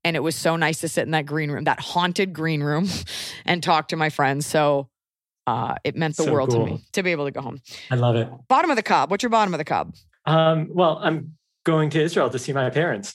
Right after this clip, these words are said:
Speaker 2: So
Speaker 1: That's your
Speaker 2: <laughs> I'm not sure if you ever spent several days with elderly Jewish parents,
Speaker 1: Oy.
Speaker 2: but, uh, yeah, it'll get to you.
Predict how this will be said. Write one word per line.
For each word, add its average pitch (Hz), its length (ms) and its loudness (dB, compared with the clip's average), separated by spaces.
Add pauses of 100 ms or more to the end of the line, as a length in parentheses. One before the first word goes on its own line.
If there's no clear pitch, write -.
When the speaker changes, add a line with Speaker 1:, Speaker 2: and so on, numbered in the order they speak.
Speaker 2:
So 247 80 2
Speaker 1:
That's 294 120 4
your 311 300 2
Speaker 2:
<laughs> - 20 -2
I'm 180 80 -4
not 269 340 2
sure 165 120 2
if - 80 -2
you 165 180 0 (540)
ever 190 400 4
spent 175 500 0 (280)
several 170 420 2
days 156 400 2
with 160 160 0
elderly 156 420 0
Jewish 151 320 -2
parents, 147 460 -2
Speaker 1:
Oy. 208 260 4
Speaker 2:
but, 160 80 2
uh, 127 220 0 (260)
yeah, 190 140 2
it'll 190 180 2
get 185 220 2
to 233 100 4
you. 123 140 2